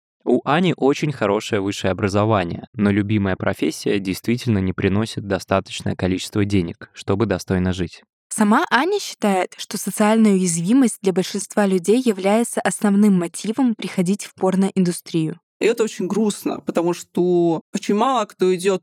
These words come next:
Speaker 3: туда от счастливой жизни, чисто по приколу. В основном это люди, которым требуется закрыть кредиты, там, не знаю, просто купить нормальной еды. Ну вот, например, в моей <laughs> ситуации я вижу, например, мороженое за четыреста рублей и думаю: «Блин, мне не по карману».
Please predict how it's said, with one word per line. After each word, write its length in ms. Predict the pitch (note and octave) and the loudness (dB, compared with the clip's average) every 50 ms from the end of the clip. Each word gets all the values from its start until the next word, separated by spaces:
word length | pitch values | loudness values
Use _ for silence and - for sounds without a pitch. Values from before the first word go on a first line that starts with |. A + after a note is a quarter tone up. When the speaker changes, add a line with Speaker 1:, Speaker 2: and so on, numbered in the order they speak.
| _ | _
Speaker 3:
туда 460 | - D#3+ D#3 D#3+ F#3 G#3 A3+ A#3 G#3+ - | -4 -4 0 0 0 2 2 0 0 -2
от 180 | - - E3 | -4 -6 -6
счастливой 520 | - - - D#3+ - - F3 F#3+ F3+ F#3 E3+ | -4 -6 -6 -8 -4 -2 0 0 2 0 0
жизни, 480 | D3+ C#3+ D#3 E3+ D#3+ C3+ - C#3+ - | 0 -2 -2 -2 -2 -2 -2 -4 -6
чисто 400 | - - - F3+ - - - E3 | -6 -4 -6 -6 -6 -4 -6 -6
по 120 | - - D#3 | -4 -4 -8
приколу. 560 | - - D#3+ D3 - - E3+ E3 E3 D#3+ D3+ | -4 -4 -4 -4 -2 -2 0 0 0 0 -2
В 60 | C#3+ | -4
основном 340 | D#3+ - - E3+ F#3+ A3 A3+ | -4 -4 -2 0 0 0 0
это 160 | G#3 - F3+ | -2 -2 -2
люди, 260 | E3+ G3+ A3+ G3+ G3 | -2 -2 0 0 -2
которым 380 | E3+ - D#3 - E3 D#3+ D#3 D3+ | -2 -2 -6 -4 -2 -2 -2 -2
требуется 480 | - - F3+ F3 E3+ D#3 - - C#3+ | -2 -2 -2 -2 -2 -6 -6 -6 -6
закрыть 340 | C3 C#3 C3+ - F3+ F#3 - | -6 -6 -4 -2 -2 -2 -2
кредиты, 680 | - - F3+ E3+ D3+ D#3 D#3+ D#3 D#3 - - - - - | -4 -4 -4 -4 -2 -2 -2 -2 -2 -2 -4 -4 -4 -4
там, 200 | - - D3+ D3+ | -4 -4 -4 -2
не 60 | D#3 | -2
знаю, 380 | D3+ D3+ - - - - - - - _ | -4 -2 -4 -4 -4 -4 -6 -8 -12 _
просто 640 | - F#3 F#3 G3 - - - F#3 F3 F3 E3+ E3 - - _ | -2 -2 -2 -2 -4 -4 -2 0 0 0 0 -2 -4 -8 _
купить 340 | - F3 - - G#3 - - | -6 -4 -2 -2 -4 0 0
нормальной 460 | F3+ F3+ F#3+ G3 G3 G3 F3+ F3+ F#3 | -2 0 0 0 0 2 2 2 0
еды. 520 | E3+ - F#3 F3 E3+ - D#3+ D3+ - - _ _ _ | 0 -2 -6 -6 -2 -2 -2 -2 -2 -6 _ _ _
Ну 80 | - F3+ | -2 -2
вот, 100 | E3 - | 0 -2
например, 300 | E3+ - F#3 E3+ E3 D#3+ | -2 0 0 0 0 0
в 20 | |
моей 300 | F3+ G3 G3 F#3 E3 D#3 | 0 2 2 0 0 -2
<laughs> 20 | |
ситуации 760 | - - - E3 - F#3 A3 C#4 E4 F4 - - - F3+ D#3+ | -4 -10 -14 -8 -2 0 0 0 0 -2 -6 -4 -2 0 0
я 480 | D3+ D#3 F#3+ G#3 A3 A3 G#3+ G#3 G3 D#3+ | 2 0 0 0 2 2 0 0 -2 -2
вижу, 340 | C#3+ E3 G3 G3+ - - E3 | -4 -2 -2 -2 0 0 -2
например, 300 | D#3+ D#3 - E3 D#3+ D#3+ | -2 0 -2 -2 0 0
мороженое 520 | F3 F3 F3+ F3 E3+ D#3 - D#3 D#3 D#3 | 0 0 2 0 0 0 -2 -2 -2 0
за 120 | D3 D#3+ | -2 -2
четыреста 460 | D3+ - - - F3 F3 E3+ - - F3 | -4 -4 -4 -4 -2 -2 -4 -4 -2 -2
рублей 400 | E3+ E3+ F3+ G#3 C4 D#4 E4+ - _ _ | -2 0 0 0 0 0 -4 -6 _ _
и 80 | - | -2
думаю: 240 | D#3+ E3+ F3 E3+ E3 | -2 0 0 0 -2
«Блин, 360 | C#3+ D3 E3 F#3 F3 E3 - - _ | -2 -2 0 0 0 -2 -4 -6 _
мне 180 | D#3+ G3 C#4 | 0 0 0
не 80 | C4 G#3+ | 0 -2
по 100 | - - | -4 -6
карману». 600 | - - F3 F3+ F#3 F#3+ F3+ F3+ C#3+ C3 A#2 A#2 | -4 -4 -4 -2 -2 -2 -2 -2 -4 -8 -12 -16